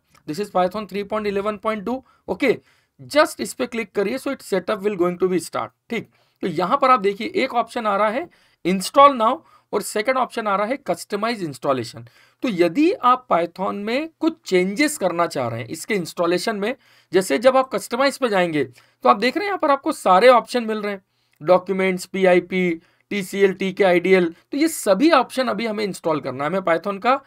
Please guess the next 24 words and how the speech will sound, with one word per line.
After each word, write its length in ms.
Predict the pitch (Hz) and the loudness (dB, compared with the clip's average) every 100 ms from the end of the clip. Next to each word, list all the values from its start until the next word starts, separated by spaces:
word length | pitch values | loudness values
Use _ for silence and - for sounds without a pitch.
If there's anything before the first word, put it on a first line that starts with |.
| _ _ - | _ _ -10
इंटीग्रेटेड 640 | 160 156 226 220 247 233 | -8 -6 -2 0 0 -2
एनवायरनमेंट 500 | 220 226 220 233 226 | -2 0 0 -2 -8
भी 80 | 233 | -8
चाहिए, 380 | 226 214 214 214 _ _ _ _ 139 | -4 -4 -6 -12 _ _ _ _ -2
हमें 160 | 202 240 | 0 2
Python 300 | 196 190 220 | 2 0 -4
में 100 | 233 | -6
पीआईपी 500 | - 196 185 185 247 | -6 -2 2 2 0
भी 120 | 240 | -6
चाहिए, 320 | 262 233 220 220 | -4 -4 -2 -4
पीआईपी 500 | 208 190 190 220 233 | 0 0 0 -4 -8
command 340 | 180 185 226 226 | -4 -2 -2 -2
which 180 | 208 226 | -8 -10
is 80 | 202 | -6
the 80 | 202 | -6
most 360 | 156 220 240 214 | -2 -4 -4 -6
usable 320 | 208 220 220 | -4 -4 -4
command 360 | 190 190 233 - _ _ - | -2 -2 -2 -6 _ _ 0
for 200 | 208 208 - | 4 4 0
actually 360 | 180 240 240 | -4 -4 -4
installing 420 | 190 - 214 220 226 | -4 -2 -2 0 -4
the 80 | 226 | 0
Python 320 | 185 180 208 185 | -2 -2 -4 -4
packages, 460 | 165 185 165 143 | 0 0 0 -4